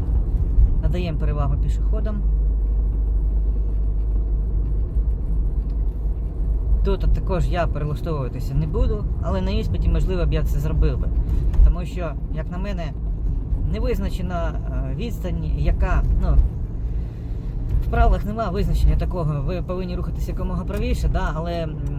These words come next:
визначеності, наприклад, яка відстань між автівками, да, там повинна бути, щоб вам перелаштовуватися у ту праву полосу чи не перелаштовуватися, такого нема.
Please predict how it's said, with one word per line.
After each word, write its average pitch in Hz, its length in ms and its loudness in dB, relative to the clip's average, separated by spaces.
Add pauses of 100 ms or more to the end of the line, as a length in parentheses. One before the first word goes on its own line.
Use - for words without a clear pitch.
визначеності, 170 1160 0 (600)
наприклад, 156 420 -4
яка 165 320 -4
відстань 165 340 -4
між 165 140 -2
автівками, 143 520 -2
да, 160 180 -2
там 123 240 -2 (220)
повинна 139 280 2
бути, 131 260 -2
щоб 127 160 -2
вам 135 220 -2 (360)
перелаштовуватися 180 800 2
у 180 40 0
ту 180 80 0
праву 175 280 -2
полосу 170 300 0
чи - 140 2
не - 80 2
перелаштовуватися, - 840 4
такого 165 340 0
нема. 147 300 0